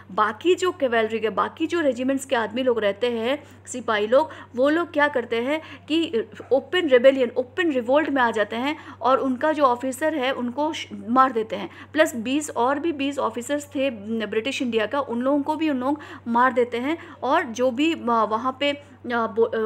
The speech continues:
गोला बारूद था और भी जो ब-, बंदूकें, राइफल्स थी, उनको वो लोग हड़प, मतलब ले लेते हैं और वो चले जाते हैं, वो लोग मार्च करके दिल्ली की तरफ चलने लगते हैं।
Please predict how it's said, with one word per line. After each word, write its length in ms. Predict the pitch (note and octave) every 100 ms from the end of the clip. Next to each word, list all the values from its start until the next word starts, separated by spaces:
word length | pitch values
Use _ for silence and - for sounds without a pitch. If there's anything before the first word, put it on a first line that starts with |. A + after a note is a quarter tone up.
| G#3+ G#3 G3 F#3+
गोला 240 | A#3+ C#4
बारूद 280 | C4+ B3+ B3
था 300 | B3 C#4 B3+
और 300 | - A#3 B3+
भी 120 | C4+
जो 240 | B3 C4
ब-, 360 | B3 G#3+ G#3+ F#3
बंदूकें, 420 | G3+ A3+ C4 C4+
राइफल्स 460 | A#3 A3 G#3+ C4+ C4 -
थी, 60 |
उनको 380 | C#4 A#3 A#3 C4+
वो 100 | B3
लोग 260 | A#3+ A#3+ - - -
हड़प, 240 | A#3 C4 A#3+
मतलब 260 | A3+ A#3+ A3
ले 140 | C4
लेते 260 | D4+ B3+ A#3
हैं 240 | B3 D#4 - D#4 -
और 200 | C#4+ E4+
वो 260 | C4 C#4+
चले 280 | D#4 C4+ B3+
जाते 260 | C4 A#3+ B3
हैं, 380 | C4 E4 - - - - - - - - - - -
वो 200 | A#3 C4
लोग 160 | E4 E4
मार्च 280 | B3+ B3+ C4+
करके 260 | B3+ B3+
दिल्ली 300 | C4 A#3 B3+
की 140 | C#4 C#4
तरफ 320 | B3+ D#4 - -
चलने 240 | B3 A3+
लगते 280 | G3 G3
हैं। 80 | E3+